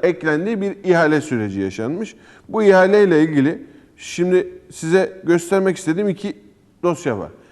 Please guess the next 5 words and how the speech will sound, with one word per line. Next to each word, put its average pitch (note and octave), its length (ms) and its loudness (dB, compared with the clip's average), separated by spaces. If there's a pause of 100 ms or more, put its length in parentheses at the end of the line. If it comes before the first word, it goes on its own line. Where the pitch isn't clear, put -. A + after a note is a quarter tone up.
(160)
Arkadaşlar F3+ 560 2
ekrana F3 440 0
verebilirse F3 720 0 (260)
şöyle, E3+ 560 2 (420)
e, B2+ 340 4